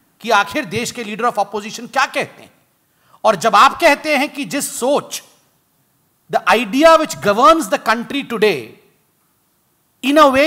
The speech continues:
you have taken into the gamut of your consideration the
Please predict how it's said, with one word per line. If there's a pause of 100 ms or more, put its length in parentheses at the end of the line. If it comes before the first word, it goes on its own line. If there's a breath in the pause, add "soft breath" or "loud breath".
(120)
you
have
taken
into (520)
the (120)
gamut
of
your
consideration (520)
the